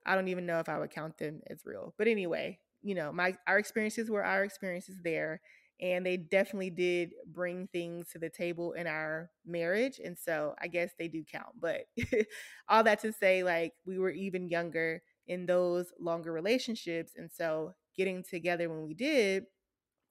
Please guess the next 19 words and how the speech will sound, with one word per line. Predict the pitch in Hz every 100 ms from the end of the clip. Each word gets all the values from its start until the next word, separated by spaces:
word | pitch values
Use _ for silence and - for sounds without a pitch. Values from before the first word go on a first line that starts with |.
| -
we | 196
were | 190
still | - 269
pretty | 269 247
young | 226 240 196 180 185
and | 175 175
still | - 208
kinda | 202 202 185
just | 180 180 - -
formulating | 202 196 180 175 170
our | 156 -
own | 175 165 160 165 170 _ _ _
selves, | - 196 170 - 160 156 -
and | 180 170
so | 170 156 151 -
it | -
was | 185 175
rough. | 180 - - - _ - - - _
Um, | - 190 185